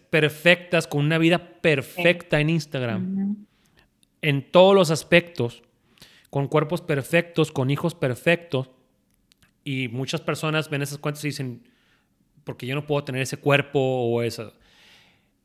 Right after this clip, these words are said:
Speaker 1: Y ese, es pasar exactamente lo mismo en el área de la nutrición infantil. O sea,
Speaker 2: Ujú.
Speaker 1: son estas cuentas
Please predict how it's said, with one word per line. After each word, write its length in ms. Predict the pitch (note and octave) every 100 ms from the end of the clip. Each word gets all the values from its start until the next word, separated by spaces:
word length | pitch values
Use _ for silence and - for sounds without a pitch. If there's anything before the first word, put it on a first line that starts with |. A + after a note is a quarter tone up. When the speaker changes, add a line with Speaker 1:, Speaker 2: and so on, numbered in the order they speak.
| _ -
Speaker 1:
Y 120 | D3+
ese, 200 | C#3+ E3+
es 80 | C3+
pasar 240 | D#3 F3
exactamente 480 | D#3 A3+ A#3+ A#3+ A#3+
lo 80 | A3+
mismo 480 | G#3+ G#3+ C4 - _ _ _ _ -
en 140 | D3+
el 80 | C3+
área 140 | C3+
de 60 | D#3
la 60 | D3
nutrición 300 | C3 A#2+ B2+
infantil. 380 | C3 A#2 G#2 _ _ _ _ _ _ _ _ _ _
O 40 | -
sea, 100 | C3
Speaker 2:
Ujú. 80 | -
Speaker 1:
son 160 | C#3+
estas 220 | D3 F#3
cuentas 560 | - G3+ G3+ F#3+ F#3+ -